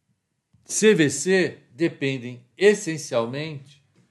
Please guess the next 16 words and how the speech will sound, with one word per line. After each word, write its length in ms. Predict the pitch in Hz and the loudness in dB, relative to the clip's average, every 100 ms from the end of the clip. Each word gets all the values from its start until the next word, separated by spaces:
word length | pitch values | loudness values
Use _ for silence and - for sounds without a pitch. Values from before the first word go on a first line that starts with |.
| _ _ _ - | _ _ _ -4
da 120 | 143 | -4
circulação 600 | 143 143 160 151 151 156 | -2 -4 -2 -2 -2 -6
de 100 | 143 | -6
pessoas 580 | 151 151 - 147 147 127 | -6 -8 -8 -6 -6 -4
nas 240 | 151 143 | -8 -8
ruas. 460 | 120 110 95 _ _ _ _ _ _ | -14 -14 -14 _ _ _ _ _ _
Com 140 | 190 | 0
esse 560 | 240 247 214 185 151 139 | 2 2 -4 -4 -4 -2
aumento 500 | 180 160 165 208 185 | 0 2 2 0 -2
do 120 | 151 | -8
receio 640 | 135 143 139 143 139 127 120 | -4 -4 -4 -4 -4 -4 -6
em 40 | |
relação 440 | 120 131 120 - | -6 -6 -6 -8
à 40 | 123 | -10
covid 460 | 131 113 113 113 | -10 -10 -12 -16
dezenove 760 | 104 107 113 127 180 190 127 | -18 -12 -10 -4 -2 -2 -4